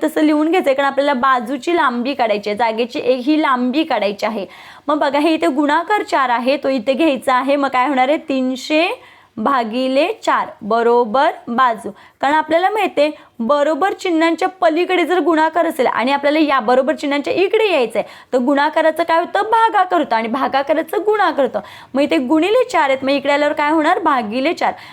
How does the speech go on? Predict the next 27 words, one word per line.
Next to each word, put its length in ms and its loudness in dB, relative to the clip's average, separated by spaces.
मग 60 0
आता 120 0
तीनशे 440 0
भागिले 400 0
चार 260 -2
जर 120 0
आपण 280 0
केलं, 140 -4
बघा 160 0
इथे 140 -2
मी 140 0
छोटासा 380 0
भागाकार 380 0
करून 320 0
दाखवते. 420 0
तीनशे 640 -2
भागिले 540 -2
चार, 220 -2
चाराच्या 320 0
पडेमध्ये 300 0
तीस 440 0
नाही 220 -2
आहेत, 180 -6
मग 80 -6
चारा, 420 0
चार 180 2
सत्ता 520 0